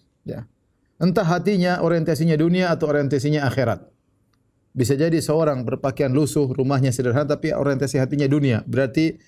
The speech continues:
sebenarnya dunia besar dalam hatinya. Sebenarnya dia tidak zuhud. Tapi dia zuhud karena terpaksa. Tapi ada orang yang seperti itu, memang dia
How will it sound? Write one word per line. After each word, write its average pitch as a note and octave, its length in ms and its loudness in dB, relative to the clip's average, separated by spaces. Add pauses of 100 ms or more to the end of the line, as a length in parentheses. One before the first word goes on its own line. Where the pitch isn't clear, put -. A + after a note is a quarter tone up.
(140)
sebenarnya D3 480 0
dunia D#3+ 240 2
besar C3+ 320 0
dalam C3 240 2
hatinya. B2+ 400 0
Sebenarnya C#3+ 320 0
dia D3+ 80 -2
tidak B2+ 160 2
zuhud. G#2+ 240 0 (480)
Tapi D3+ 240 -2
dia E3+ 160 0
zuhud F3 320 0
karena E3 160 0
terpaksa. A#2+ 560 -6 (1080)
Tapi C#3 160 -2
ada G3+ 160 2
orang B3 240 2
yang A3 80 0
seperti A#3 280 -2
itu, G3+ 40 0
memang A3+ 240 2
dia A3 400 0